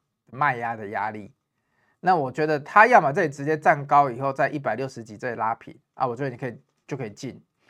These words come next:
或者是说它这里压回来，你是一个身为长期的，你可以买在这个附近，因为你看它这一边已经测很多次了。我们把它拉远一点看，它这个已经，其实你长期来看，它这个最底部这个去年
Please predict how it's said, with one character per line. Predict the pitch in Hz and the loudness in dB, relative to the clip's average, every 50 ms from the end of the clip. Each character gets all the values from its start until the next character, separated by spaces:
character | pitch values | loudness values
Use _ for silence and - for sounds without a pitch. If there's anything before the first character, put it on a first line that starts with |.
| - _ _ - | -20 _ _ -4
或 | - 151 | -2 -2
者 | 151 127 | -2 -6
是 | - - 165 143 | -6 -8 -6 -2
说 | 156 147 147 139 | 0 0 0 0
它 | 139 156 156 156 | 0 0 0 2
这 | 180 147 | 2 0
里 | 113 - - | -2 -4 -6
压 | - 143 139 139 139 | -2 2 2 2 2
回 | 135 117 117 120 | 0 -4 -4 -4
来， | 104 78 - - | -4 -6 -6 -12
你 | - 123 | -14 -14
是 | 123 - 165 160 | -12 -6 -6 -6
一 | 160 | -4
个 | 143 151 127 113 | -4 -6 -6 -6
身 | - - 156 147 | -4 -4 -2 -2
为 | 135 123 | -2 -4
长 | - - 117 120 135 | -6 -8 -8 -8 -8
期 | 139 - 110 | -10 -14 -16
的， | 101 104 87 78 - - _ | -14 -12 -12 -14 -14 -18 _
你 | - 120 | -20 -16
可 | - 139 | -10 -10
以 | 131 | -8
买 | 123 113 110 | -8 -8 -8
在 | 117 127 123 117 - _ _ _ _ _ | -4 -4 -4 -4 -6 _ _ _ _ _
这 | _ - | _ -18
个 | - - | -16 -16
附 | 107 - 120 113 | -16 -14 -14 -14
近， | 113 - 113 110 - _ _ _ _ _ _ _ _ - | -14 -14 -16 -16 -16 _ _ _ _ _ _ _ _ -8
因 | 156 | -6
为 | 160 | -4
你 | 147 | 0
看 | 143 160 | 2 4
它 | 160 165 | 2 2
这 | 156 175 160 | 2 2 -2
一 | 156 | 0
边 | 147 160 143 | 0 -2 -4
已 | 117 | -4
经 | 123 139 139 | -6 -10 -10
测 | 143 - 165 135 120 | -8 -6 -4 -4 -4
很 | 110 104 | -6 -8
多 | 101 117 123 | -8 -8 -8
次 | 120 - 139 117 | -8 -8 -10 -10
了。 | 98 90 - _ _ _ _ _ _ _ _ _ - | -10 -10 -16 _ _ _ _ _ _ _ _ _ -14
我 | 120 | -14
们 | 120 123 | -12 -4
把 | 117 123 120 | 0 2 2
它 | 123 | 4
拉 | 131 131 135 135 | 4 6 4 4
远 | 131 113 104 | 2 0 -6
一 | 120 | -8
点 | - 107 - | -12 -14 -12
看， | - 127 117 - _ _ _ _ _ _ _ _ _ _ _ _ _ _ _ _ _ _ _ _ | -10 -10 -12 -12 _ _ _ _ _ _ _ _ _ _ _ _ _ _ _ _ _ _ _ _
它 | - 156 | -4 -4
这 | 156 190 | -2 0
个 | 165 139 | -2 -2
已 | 123 | -2
经， | 120 143 156 151 156 - _ _ | -2 -6 -6 -8 -10 -16 _ _
其 | - - | -8 -8
实 | 160 165 160 | -6 -6 -6
你 | 139 131 | -6 -8
长 | 123 - - 147 147 | -8 -6 -6 -4 -2
期 | 151 | 0
来 | 135 131 | 0 0
看， | 131 - 160 147 139 | 0 0 0 -2 0
它 | 147 156 151 | -2 -2 -2
这 | 160 156 | -2 -2
个 | 135 120 107 - - _ _ _ _ | -4 -4 -4 -6 -12 _ _ _ _
最 | - 185 160 | -4 -4 -4
底 | 143 - 120 107 104 | -4 -6 -12 -14 -12
部 | 143 147 147 131 | -10 -8 -8 -6
这 | 127 143 | -6 -6
个 | 120 120 | -8 -8
去 | 117 - - 160 135 | -10 -8 -10 -10 -8
年 | 120 110 104 - | -8 -10 -12 -14